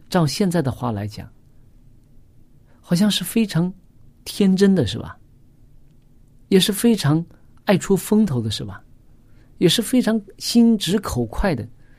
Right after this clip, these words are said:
当耶稣一问问题的时候，他马上就会回答，而且他愿意做一些事情，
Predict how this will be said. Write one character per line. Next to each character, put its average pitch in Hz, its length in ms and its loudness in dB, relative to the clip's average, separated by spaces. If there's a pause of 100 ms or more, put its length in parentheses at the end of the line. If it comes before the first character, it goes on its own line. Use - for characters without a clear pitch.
(120)
当 226 160 0
耶 233 140 4
稣 233 160 0
一 175 160 4
问 226 180 4
问 214 140 2
题 147 120 -6
的 160 80 -2
时 151 140 0
候， 156 60 -2
他 214 120 -6
马 220 200 -6
上 185 160 -4
就 160 100 -4
会 131 160 -4
回 110 180 -8
答， - 240 -14 (1400)
而 180 80 -2
且 180 140 -2
他 - 160 -6
愿 202 240 2
意 143 80 4
做 156 180 2
一 120 60 2
些 131 140 -4
事 123 200 -2
情， 127 220 -12